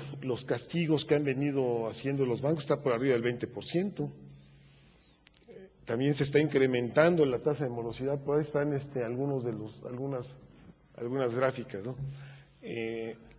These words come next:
<laughs> en el hipotecario, menos en el empresarial. Eh, los bancos están bien capitalizados, han estado realizando utilidades importantes en los últimos años, van a tener que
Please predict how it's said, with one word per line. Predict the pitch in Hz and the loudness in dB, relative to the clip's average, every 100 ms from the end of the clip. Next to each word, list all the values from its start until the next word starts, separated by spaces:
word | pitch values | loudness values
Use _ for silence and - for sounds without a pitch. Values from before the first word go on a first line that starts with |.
| - | -10
<laughs> | 120 110 135 - | -8 -6 -6 -2
en | 131 | 2
el | 123 | 4
hipotecario, | 120 117 120 117 131 156 170 185 175 - - - - - | 2 0 -2 2 8 12 12 10 6 2 -14 -18 -12 -4
menos | 120 151 165 156 | 6 8 10 8
en | 139 | 4
el | 120 120 | 2 0
empresarial. | 113 117 117 117 139 165 208 - - - - - - - - | 0 -2 -2 2 4 4 2 -2 -12 -18 -20 -20 -20 -14 -8
Eh, | 127 | -4
los | 120 120 | -2 4
bancos | 160 170 156 | 4 4 0
están | 120 147 139 | 2 2 4
bien | 127 147 | 4 4
capitalizados, | 160 143 - 120 113 143 185 214 | 4 4 2 0 2 2 4 2
han | 123 123 | 0 0
estado | 127 - 135 | 0 2 4
realizando | 127 120 117 135 131 131 | 4 0 -2 -2 -2 -2
utilidades | 117 104 110 120 120 | -4 -2 2 4 4
importantes | 127 113 120 113 - 131 151 160 131 | 0 -4 -4 -4 -2 -2 -2 -2 -4
en | 117 | -4
los | 110 | -6
últimos | 120 135 117 104 123 | -8 -6 -8 -6 -2
años, | 165 170 | -2 0
van | 139 | 0
a | |
tener | 143 156 | 4 2
que | 147 143 | 4 0